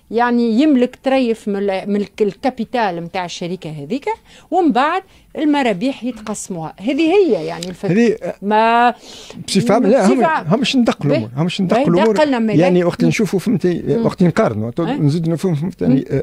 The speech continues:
Speaker 2: آه، أكثر. آه، على خلاف، فهمتني، الاقتصاد الاجتماعي والتضامني، يعني اللي هو نص، يعني في، على استيعاب ال-، آه، استراتيجيا، يعني ال-، القطاع الموازي،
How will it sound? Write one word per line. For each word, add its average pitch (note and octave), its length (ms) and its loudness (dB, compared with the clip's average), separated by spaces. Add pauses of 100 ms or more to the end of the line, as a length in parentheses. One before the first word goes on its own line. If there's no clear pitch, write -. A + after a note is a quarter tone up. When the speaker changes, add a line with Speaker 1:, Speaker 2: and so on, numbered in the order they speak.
Speaker 2:
آه، - 80 -8 (340)
أكثر. - 300 -4 (480)
آه، C#3 380 0
على F3+ 160 2
خلاف، G#3+ 360 2
فهمتني، D3+ 500 0
الاقتصاد C3 800 -4
الاجتماعي C3+ 320 -4
والتضامني، F3+ 560 -2
يعني C#3+ 400 -6 (300)
اللي C3 220 0
هو D#3 160 0
نص، E3+ 520 -6
يعني C3 260 -4
في، C3+ 220 -8 (200)
على C3+ 720 -6
استيعاب C#3 540 -6
ال-، B2+ 480 -6 (580)
آه، - 220 -10
استراتيجيا، C3 640 -2
يعني B2+ 480 -6
ال-، A#2 500 -4
القطاع B2 340 -8
الموازي، G2+ 380 -6